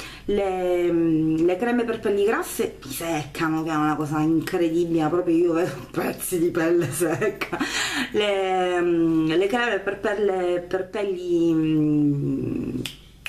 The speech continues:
secche mi risultano troppo pesanti, io uso creme idratanti per pelli normali, neanche la zona T, perché per fortuna ho grasso tutto il resto tranne che la pelle, quindi evviva, sembra una carpa gigantesca.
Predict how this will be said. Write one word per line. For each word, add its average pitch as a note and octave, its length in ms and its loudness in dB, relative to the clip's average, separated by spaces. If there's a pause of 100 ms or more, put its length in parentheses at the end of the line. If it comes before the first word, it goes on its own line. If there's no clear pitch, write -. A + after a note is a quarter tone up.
(380)
secche E3+ 580 -6
mi G3 140 0
risultano F#3+ 500 -2
troppo F#3 300 -2
pesanti, E3 720 -4
io G3+ 140 2
uso F3 180 -4
creme G3 240 0
idratanti F#3+ 500 -2
per F#3+ 200 -4
pelli F3 340 -4
normali, F#3+ 580 0
neanche B3+ 300 0
la F#3 120 0
zona F#3+ 220 -2
T, E3 240 -8
perché E3+ 340 -6 (560)
per B3+ 140 -2
fortuna F#3+ 760 -4
ho B3 100 -2
grasso G3 360 -2
tutto C4 280 -2
il E3+ 40 -2
resto E3 380 -4
tranne - 380 -2
che C#4+ 200 -2
la C#4 500 -2
pelle, B3 380 -2
quindi F3 360 0
evviva, G#4 1120 -2
sembra B3 240 0
una F3 160 -2
carpa - 380 -4
gigantesca. D3 680 -8